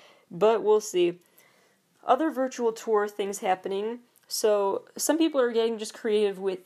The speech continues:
how it sounds, so it's really a regular live stream, but they're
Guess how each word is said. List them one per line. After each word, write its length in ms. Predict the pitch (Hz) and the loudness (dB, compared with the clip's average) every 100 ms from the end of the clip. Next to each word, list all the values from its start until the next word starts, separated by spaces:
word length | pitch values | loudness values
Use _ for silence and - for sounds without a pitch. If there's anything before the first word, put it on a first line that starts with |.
| - | -16
how 320 | - 196 196 | -4 0 0
it 100 | - | -2
sounds, 500 | - 175 170 185 214 | -4 -2 0 0 -4
so 380 | - 185 170 170 - - | -2 0 0 -2 -12 -10
it's 200 | 180 220 | -8 -2
really 220 | 233 214 | 2 2
a 40 | |
regular 340 | 185 180 180 170 | 2 2 0 0
live 300 | 170 175 175 | 0 -2 -6
stream, 300 | - 202 202 | -6 -6 -2
but 180 | 180 | -2
they're 360 | 180 175 175 | 0 0 -2